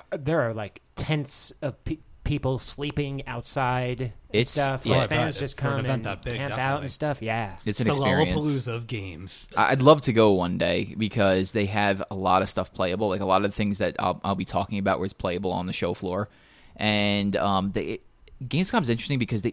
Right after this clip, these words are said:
Speaker 2: always announce interesting games. Like, at, you know, like, Call of Duty was there, and Evolve was there, and, you know, Assassin's Creed was there. But that's the place that, like,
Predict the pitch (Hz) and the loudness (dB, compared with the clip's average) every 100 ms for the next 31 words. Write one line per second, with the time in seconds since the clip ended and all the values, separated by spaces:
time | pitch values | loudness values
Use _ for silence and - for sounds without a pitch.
0 | - 160 185 165 151 131 127 113 - - | -4 -6 -4 -2 -2 0 0 -2 -10 -10
1 | - 151 131 123 - 107 98 90 95 - | 0 0 2 0 0 0 0 -2 -4 -2
2 | 107 - - 131 - - - - - 170 | -2 0 -2 -2 -6 -20 -20 -20 -8 0
3 | 160 123 127 208 208 165 165 143 113 113 | 2 2 2 0 0 0 0 2 2 4
4 | 110 110 110 - 98 101 98 98 104 95 | 4 4 4 2 2 4 4 4 0 0
5 | 98 95 95 95 - 95 92 - 107 92 | 2 4 4 2 0 -2 -4 -6 -4 -4
6 | 87 104 113 104 110 - 101 92 95 92 | -4 0 2 2 -2 -4 -4 -2 -2 -4
7 | 90 92 87 - - - - 113 175 - | -2 -2 -2 -6 -14 -20 -8 -2 0 0
8 | 277 254 - - 143 - | -2 -2 -2 0 0 -2